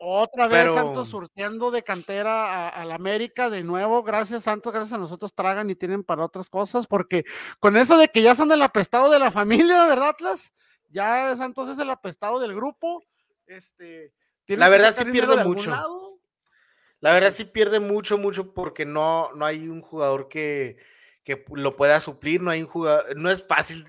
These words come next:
Speaker 2: fichar a alguien con su calidad. Sabemos que Santos es especialista para fichar de sudamericanos, de quién sabe dónde lo sacan,
Speaker 1: Sí.
Speaker 2: y, pero ya ahorita ya, eh,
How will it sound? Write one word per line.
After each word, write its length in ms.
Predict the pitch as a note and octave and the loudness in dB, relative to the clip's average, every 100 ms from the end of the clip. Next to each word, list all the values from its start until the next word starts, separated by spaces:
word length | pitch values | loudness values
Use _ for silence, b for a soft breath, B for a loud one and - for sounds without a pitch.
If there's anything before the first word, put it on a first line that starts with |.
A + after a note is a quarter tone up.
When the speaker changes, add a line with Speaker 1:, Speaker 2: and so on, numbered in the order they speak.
| - | -20
Speaker 2:
fichar 360 | D#3 - D#3 | -14 -2 -2
a 60 | D3+ | -2
alguien 280 | D#3+ D#3+ E3 | -4 -8 -10
con 220 | E3 D3 | -10 -12
su 160 | C#3 - | -14 -4
calidad. 480 | C#3 B2 B2+ F3 F#3+ b | -4 0 -2 -4 -8 b
Sabemos 420 | - D3 D3 E3+ | -2 0 2 -2
que 120 | - D3+ | -8 -2
Santos 500 | D3 D3 D3 F3 E3 | -2 -2 -4 -6 -6
es 140 | D#3 | -10
especialista 640 | E3 F3+ C#3+ C3+ B2+ D#3+ | -10 -10 -6 -8 -6 -4
para 280 | - C#3 A2+ b b b _ | -2 -2 -2 b b b _
fichar 480 | B2+ A2 C3+ C#3 D#3 | -14 -6 -4 -4 -4
de 520 | F#3 G3 F#3 E3 C#3+ | -2 -2 -4 -6 -8
sudamericanos, 600 | - D#3 C#3 C#3 E3 F#3+ | -2 0 0 -2 -6 -6
de 120 | F3+ | -8
quién 280 | - F3 F#3 | -10 -12 -8
sabe 240 | G3+ G#3 G#3 | -4 0 0
dónde 260 | G3+ G3+ | 0 -2
lo 100 | G3 | -4
sacan, 340 | F3+ F3+ G3+ - _ _ _ _ _ - | -4 -4 -4 -6 _ _ _ _ _ -12
Speaker 1:
Sí. 380 | E3 E3 D#3+ | -6 -4 -4
Speaker 2:
y, 20 | D#3 _ | -6 _
pero 320 | F3+ F3 E3 | 6 6 6
ya 300 | D3+ D3+ D#3 | 4 4 6
ahorita 400 | D#3+ E3 D#3 D#3+ | 6 4 0 -4
ya, 380 | D3 D3 D3 D3 | 0 0 0 0
eh, 120 | C#3+ | -4